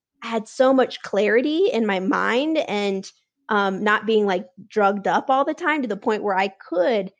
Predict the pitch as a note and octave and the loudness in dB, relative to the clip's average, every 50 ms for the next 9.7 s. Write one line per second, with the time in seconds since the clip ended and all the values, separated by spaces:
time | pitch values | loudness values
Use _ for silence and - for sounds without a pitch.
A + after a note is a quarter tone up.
0 | _ _ _ _ - A3+ A#3 A3+ G3+ A3+ G#3+ G#3+ G#3+ G#3+ G#3+ F#3 G3 F#3 G#3+ G#3+ | _ _ _ _ -4 -2 0 2 2 2 4 4 4 2 2 2 0 0 0 0
1 | - A3 G#3 - G3 F3+ F#3+ - G#3+ G#3 F3+ F3+ E3+ F#3+ A#3+ B3+ C4 B3+ - - | -2 -2 -2 -2 -4 -6 -6 -6 -6 -6 -6 -6 -6 -4 -2 -2 -2 -2 0 0
2 | A#3+ G#3 G3 G3 - G#3+ F#3 F3+ F#3 A3 A3+ A#3 A3+ - G#3+ A3+ A3+ - - G3 | 2 2 2 0 -2 -4 -4 -2 -2 -2 -2 -2 -2 0 0 2 2 2 0 0
3 | G3 G3 - F#3 F#3 F#3+ G3 G3 G3 - - G3 - - - G#3 - - C4+ - | 0 -2 -4 -2 -2 -2 -2 -2 -4 -4 -6 -8 -8 -10 -12 -8 -4 -4 -2 -2
4 | A2+ G#3 G#3+ - _ _ _ _ _ _ _ _ _ _ _ _ _ - C4+ C4 | -2 -4 -6 -8 _ _ _ _ _ _ _ _ _ _ _ _ _ 0 2 4
5 | C#4+ C#4 C#4+ C#4+ D4 D4 D4 C#4+ C#4+ C4+ B3+ A#3+ C4 - E4 A#3+ A#3+ A#3+ A#3 A3 | 4 4 4 4 4 2 2 2 0 0 0 0 0 0 0 0 2 2 2 2
6 | G#3+ G#3+ A3 - - - A3+ A3+ A3 G#3+ B3 B3+ B3+ A#3+ B3+ B3 B3 A#3+ A#3+ A#3 | 2 2 0 0 0 2 2 2 2 0 0 0 0 0 0 0 0 0 -2 -2
7 | A#3 - _ _ _ _ - A3+ A3 A3 A#3+ B3 A#3+ A3 G#3 G#3+ - A3 G#3 A3 | -4 -6 _ _ _ _ -2 2 4 6 6 6 6 4 2 0 -2 -2 -2 0
8 | - G#3 G#3+ G3+ G3 G3 A3+ B3+ C4+ C4+ B3 A#3 G#3+ - - - - G3+ G3 G3 | 0 0 0 2 2 2 2 4 2 2 0 0 -4 -6 -10 -10 -6 -4 -2 -2
9 | F#3+ F#3 F#3+ F#3+ - G3 F3+ F3+ F3+ F#3 A#3 B3 - | -2 -2 -4 -4 -4 -4 -4 -4 -4 -4 -4 -6 -8